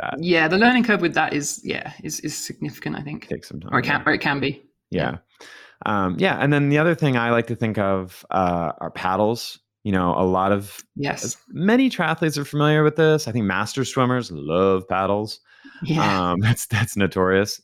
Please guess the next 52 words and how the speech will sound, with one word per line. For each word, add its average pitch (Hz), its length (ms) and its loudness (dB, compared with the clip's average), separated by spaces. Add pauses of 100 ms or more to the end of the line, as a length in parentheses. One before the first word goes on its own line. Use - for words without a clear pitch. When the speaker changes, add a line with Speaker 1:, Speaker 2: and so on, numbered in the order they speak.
Speaker 1:
Um, 87 480 0 (520)
but 127 100 0
I 131 40 4
think 190 160 2
triathletes, 127 720 -2 (220)
you 131 100 2
know, 113 100 4
they 113 100 4
need 123 120 4
to 120 60 2
be 110 100 0
careful 107 340 0
with 107 120 0
the 107 60 -4
paddles 104 360 -2
a 110 60 -4
little 107 200 0
bit. 107 300 0 (140)
I 92 40 -10
think 92 220 -6
if 90 120 -8
you've 78 180 -2
Speaker 2:
Mm-hmm. 92 200 -6
Speaker 1:
ne-, 95 180 0
if - 200 -6
you 90 80 -8
don't, 127 320 -2 (160)
A, 127 180 2
if 120 120 -2
you 110 40 -2
don't 120 140 0
come 123 160 0
from 113 160 -2
a 107 40 0
swimming 101 280 -2
background, 85 640 -2 (260)
B, 127 180 2
you've 104 120 2
never 98 160 0
used 87 220 0
paddles 85 320 -2
before. 82 560 -2 (400)
I 92 100 -4
mean, 95 360 2 (260)
I 107 160 0
tell 123 200 0
some 110 200 -2
people 95 240 0
just 107 240 -6
use, 127 240 2
like, 95 180 0
the, 80 320 0